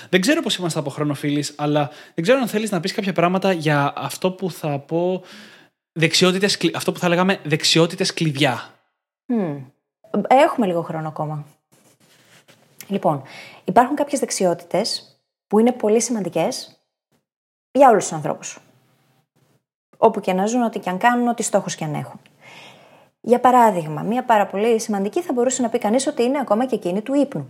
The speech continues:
Speaker 2: Το να κοιμόμαστε σωστές ώρες, να κοιμόμαστε καλά, έτσι ώστε να μπορεί το σώμα και το μυαλό μας να λειτουργεί, να, να λειτουργεί βέλτιστα. Μια άλλη πολύ ωραία δεξιότητα που μου την ανέφερες εσύ πριν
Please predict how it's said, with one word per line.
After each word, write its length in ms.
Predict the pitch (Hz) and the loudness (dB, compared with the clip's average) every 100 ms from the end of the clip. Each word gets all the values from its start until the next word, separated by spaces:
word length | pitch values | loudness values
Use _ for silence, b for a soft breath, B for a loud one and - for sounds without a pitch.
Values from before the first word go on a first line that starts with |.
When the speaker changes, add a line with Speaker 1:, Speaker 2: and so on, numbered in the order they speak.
| - _ | -16 _
Speaker 2:
Το 80 | 185 | -8
να 80 | 165 | -6
κοιμόμαστε 720 | 170 170 170 170 180 160 156 | -4 -2 -2 -2 -2 0 -2
σωστές 420 | 170 - 240 262 | -4 0 0 0
ώρες, 300 | 247 247 233 | 0 0 -4
να 60 | |
κοιμόμαστε 420 | 190 180 175 175 - | -6 -6 -6 -8 -4
καλά, 460 | 180 180 233 277 277 B B B | 2 4 4 2 -2 B B B
έτσι 240 | 233 226 | 0 4
ώστε 180 | 254 254 | 4 4
να 100 | 233 | 2
μπορεί 240 | 214 226 | 4 4
το 80 | 240 | 2
σώμα 300 | 202 220 214 | 0 0 0
και 80 | 196 | -2
το 80 | 185 | -2
μυαλό 340 | 180 175 247 | 0 2 2
μας 220 | 311 311 | 0 -2
να 400 | 294 262 254 247 | -2 0 0 2
λειτουργεί, 380 | 240 233 240 269 214 | 4 2 2 -2 0
να, 220 | 208 208 - _ _ _ - | -2 -2 -10 _ _ _ -2
να 100 | 214 | 2
λειτουργεί 300 | 208 240 262 | 2 2 4
βέλτιστα. 480 | 226 160 - 143 - _ B B B B B B | 2 0 -6 -12 -14 _ B B B B B B
Μια 220 | 208 262 | 2 4
άλλη 140 | 381 | 4
πολύ 220 | 302 247 214 | 6 6 8
ωραία 180 | 196 | 6
δεξιότητα 440 | 190 180 - 196 190 | 4 2 2 2 2
που 120 | 196 | -2
μου 60 | 185 | -4
την 140 | 185 | -2
ανέφερες 400 | 175 196 202 175 | -2 -2 -2 -2
εσύ 240 | 165 202 | -4 -4
πριν 380 | - 165 156 208 | 0 0 0 -6